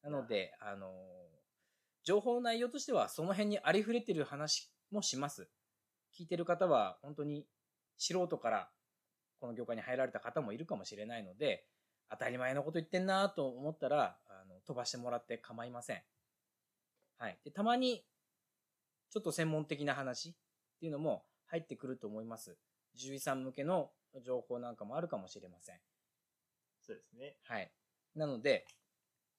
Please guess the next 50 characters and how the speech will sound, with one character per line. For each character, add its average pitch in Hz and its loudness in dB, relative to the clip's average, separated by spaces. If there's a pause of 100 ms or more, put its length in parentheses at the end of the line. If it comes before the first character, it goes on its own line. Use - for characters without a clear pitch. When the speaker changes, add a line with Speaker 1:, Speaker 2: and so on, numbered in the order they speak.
(160)
Speaker 1:
ま 135 2
あ、 110 0 (420)
情 160 4
報 170 2
の 190 4 (180)
中 117 -4
身 143 -2
に 104 -8
関 110 -14
し - -18
て 104 -14
は、 107 -6 (840)
い 117 -20
ろ 123 -10
い 127 -8
ろ 123 -4
な、 120 -4 (100)
あ 95 -18 (300)
ー、 - -20
グ 117 -10
ラ 107 -2
デ 107 -6
ー - -4
シ 107 -2
ョ 101 -12
ン 101 -14
が 92 -14 (220)
あ 117 -8
る 104 -8
ん 92 -16
で 85 -18
す - -20
け 92 -20
ど 98 -12
も、 135 0 (1000)
聞 - -8
き - -
流 147 4
す 147 -6
感 113 -10
じ 107 -10
で 104 -4 (400)
聞 113 -8
い 107 -8
て - -6
も 107 -2
ら 107 2
え 104 0
た 135 -2
ら 101 -2